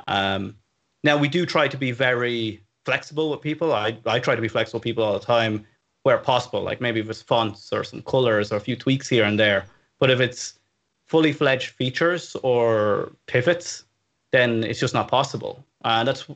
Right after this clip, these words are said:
that's again back to making sure you set expectations early and getting that checklist before you even sign the contract of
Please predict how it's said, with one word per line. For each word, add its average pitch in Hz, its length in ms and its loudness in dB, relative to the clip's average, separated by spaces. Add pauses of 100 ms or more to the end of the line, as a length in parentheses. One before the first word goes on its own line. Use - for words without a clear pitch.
that's 139 240 -2
again 131 380 0
back 113 320 -4
to 110 340 -4 (480)
making 143 280 -2
sure 135 500 2
you 127 140 -4
set 143 220 2
expectations 120 840 -2
early 139 440 0 (300)
and 120 100 -2
getting 143 280 0
that 127 180 0
checklist 135 680 -6
before 139 320 -6
you 135 80 -2
even 123 180 -4
sign 120 300 0
the 123 60 -6
contract 110 500 -2
of 110 180 -4